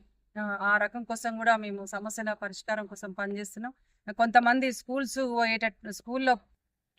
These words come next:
ఆ, పిల్లల్ని, ఆ, స్కూల్ పోయి తీసుకొస్తున్నారు, వాళ్ళని కూడా మేము సర్వే చేసాం. "ఏంటి మీ ఫీజులు ఎట్లా ఉన్నాయని" అడిగితే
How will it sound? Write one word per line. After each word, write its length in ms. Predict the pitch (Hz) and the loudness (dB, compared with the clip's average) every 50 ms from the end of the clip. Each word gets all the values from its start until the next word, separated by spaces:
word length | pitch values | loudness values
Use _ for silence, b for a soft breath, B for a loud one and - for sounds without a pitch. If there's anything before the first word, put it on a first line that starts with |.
| _ 202 | _ -10
ఆ, 100 | 202 196 | -8 -8
పిల్లల్ని, 560 | 190 - - 226 240 254 254 254 247 233 220 - _ _ _ _ _ _ _ - | -8 -6 -6 -2 4 4 4 4 2 -4 -6 -8 _ _ _ _ _ _ _ -2
ఆ, 260 | 202 196 196 190 190 | 2 2 2 2 2
స్కూల్ 280 | 185 - - 262 277 294 254 | -2 -4 -4 -2 -2 4 6
పోయి 120 | 269 277 | 4 4
తీసుకొస్తున్నారు, 760 | - - 302 277 - - 302 277 - - 262 226 202 180 165 - _ - _ _ _ _ _ 196 | 4 0 -8 -8 -2 -2 -2 -2 -2 -4 -2 0 0 0 -2 -4 _ -20 _ _ _ _ _ 4
వాళ్ళని 380 | 202 226 233 254 285 302 302 | 10 12 12 12 12 10 2
కూడా 160 | 302 302 302 302 | 4 4 4 4
మేము 140 | 294 294 | 4 2
సర్వే 380 | - 277 247 254 269 294 294 285 | 6 6 6 8 8 6 6 8
చేసాం. 380 | 277 269 - 262 226 196 180 - _ _ _ _ _ - | 6 6 8 4 4 4 2 -4 _ _ _ _ _ 0
"ఏంటి 420 | 220 240 277 294 294 - 302 294 | 4 4 4 4 2 0 -2 0
మీ 140 | 277 269 262 | 0 0 0
ఫీజులు 360 | 214 - 254 269 254 262 269 | -2 -4 -6 -4 0 4 4
ఎట్లా 260 | 254 254 - 262 262 | 4 4 4 0 0
ఉన్నాయని" 380 | 262 254 254 254 247 247 240 233 | 2 2 2 4 4 4 4 4
అడిగితే 440 | 233 240 240 - 277 311 330 359 | 2 2 0 4 6 6 6 6